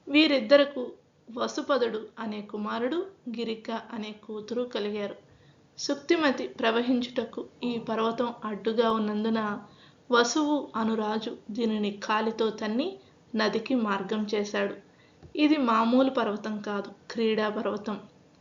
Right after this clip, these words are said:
సుక్తిమతిని అల్లరి చేసిన కోలాహలుడికి కొమ్ములు విరిచి మదం అణిచివేశాడు వసు మహారాజు. నర్మ సచివునితో ఆయన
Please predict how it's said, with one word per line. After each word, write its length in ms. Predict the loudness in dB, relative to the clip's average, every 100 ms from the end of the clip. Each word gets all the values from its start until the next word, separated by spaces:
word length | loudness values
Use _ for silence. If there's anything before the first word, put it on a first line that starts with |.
| -20 -20 -20 -20 -4
సుక్తిమతిని 840 | -2 0 2 2 2 2 0 -2 -2
అల్లరి 320 | 2 4 2 4
చేసిన 300 | 2 2 -4
కోలాహలుడికి 1300 | -4 -2 2 4 4 4 2 2 0 -2 -4 -4 -6 -14 -20 _ _ 4
కొమ్ములు 400 | 4 6 4 2
విరిచి 520 | -2 -4 -6 -8 -8 -4
మదం 480 | 0 2 2 2 -2 -8
అణిచివేశాడు 880 | -4 -4 -2 2 2 0 -2 -2 -2 -6 -6
వసు 260 | -4 -2
మహారాజు. 640 | -2 0 0 0 0 -2 -6 -10 _ _ _ _ _ _ -4
నర్మ 420 | 2 4 4 2 2
సచివునితో 920 | 4 4 4 6 6 8 6 6 -4
ఆయన 360 | -4 -4 -4